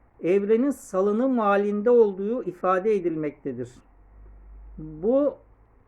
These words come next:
e, çok önemli bir bilgidir. E, bu şekilde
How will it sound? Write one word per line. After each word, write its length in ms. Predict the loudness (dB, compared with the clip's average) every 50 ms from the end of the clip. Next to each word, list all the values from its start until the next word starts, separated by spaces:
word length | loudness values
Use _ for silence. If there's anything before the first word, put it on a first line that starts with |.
| _ _ _ -14
e, 80 | -12 -6
çok 280 | -2 0 0 2 4
önemli 460 | 2 2 2 2 0 -2 -2 -2 -2
bir 220 | -2 -4 -4 -2 -4
bilgidir. 580 | -4 -4 -4 -6 -6 -4 -4 -4 -6 -6 -10 -18 _ _ _ _ _ _ _ _ _ _ _ _ _ _ _ _ _ _ _ _ _ _ _ _ _ _ _ _ _ _ _ _ _
E, 180 | -10 -10 -10 -10 -10 -14 -18 -18 -12 -10
bu 120 | -10 -8
şekilde 720 | -4 -4 -4 -4 -4 -6 -8 -6 -2 0 2 2 2 2